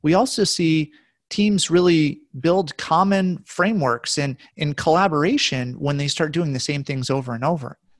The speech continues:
And guess what? Your software builds don't have any, as many errors. They just release faster with better quality. And audit loves this right? If you can go to an organization and say,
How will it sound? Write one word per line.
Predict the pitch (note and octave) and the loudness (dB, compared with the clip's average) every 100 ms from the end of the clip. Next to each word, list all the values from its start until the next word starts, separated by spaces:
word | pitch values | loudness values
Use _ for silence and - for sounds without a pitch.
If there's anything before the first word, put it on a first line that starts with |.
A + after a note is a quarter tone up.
| _ _ _ | _ _ _
And | C#3 | -8
guess | F3+ F#3 - | -4 -4 0
what? | G#3 D#3+ - _ _ _ _ _ _ _ | 0 0 -6 _ _ _ _ _ _ _
Your | C#3+ | -6
software | - - F#3 E3 | -2 -4 -4 -6
builds | C#3 E3 D3 - | -2 -2 -2 -2
don't | D#3+ C#3 | -4 -4
have | D#3+ D3+ | -6 -6
any, | C#3+ - _ - | -8 -10 _ -10
as | C3+ - | -8 -6
many | D#3 C#3 B2+ | -4 -4 -2
errors. | G3+ D3 - - - _ - | -2 -4 -6 -12 -12 _ -6
They | D#3 | -4
just | D#3 E3 - | -4 -8 -6
release | C#3+ D#3+ C#3+ | -4 -4 -4
faster | - D#3 F#3 - B2 | -4 -2 -2 -4 -8
with | B2 - | -8 -2
better | E3 D3 | -2 -2
quality. | - C#3 F3 C#3 B2+ E3+ - _ _ _ _ _ _ | -2 0 2 0 -6 -16 -20 _ _ _ _ _ _
And | D#3 E3+ D#3+ - _ - | -4 -2 -4 -8 _ -4
audit | C#4+ C4+ - _ | 0 0 -4 _
loves | - G#3 E4 - - | 2 4 2 -2 -6
this | A#2 - - - - _ | -6 -8 -10 -10 -14 _
right? | - F#3 D4+ - _ | -2 0 -2 -10 _
If | F3 - | -2 2
you | C4 | 0
can | C#4+ A3 E3 | 0 -2 2
go | F3+ F3 | 4 4
to | - D#3 | 2 0
an | D3 | 2
organization | E3+ C#3+ C3 D3+ E3 A#2 | 0 0 0 0 -2 -6
and | A#2 A2+ | -8 -4
say, | C#3+ C3 | -4 -4